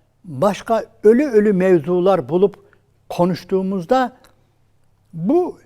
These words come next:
hem gereksiz olur, hem faydasız olur, hem sadıra şifa olmaz ve hem de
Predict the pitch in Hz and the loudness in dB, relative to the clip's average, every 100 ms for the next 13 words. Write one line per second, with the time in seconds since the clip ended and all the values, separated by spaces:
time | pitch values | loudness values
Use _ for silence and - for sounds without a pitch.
0 | _ - 285 262 - 143 139 147 - 285 | _ -6 -2 -2 -2 0 0 -2 -6 -6
1 | 277 254 269 226 _ _ - 247 226 214 | -2 -2 -2 -4 _ _ 0 0 0 -6
2 | - 156 131 143 - 226 254 269 247 - | -6 -2 0 0 -4 0 0 0 -4 -8
3 | _ - 262 240 _ - 233 247 254 226 | _ -4 -4 -6 _ -6 -2 2 2 2
4 | - 214 247 285 226 147 113 104 _ _ | -2 -6 -4 0 0 -2 -6 -10 _ _
5 | _ 208 175 262 170 139 190 | _ -4 0 0 2 -2 -4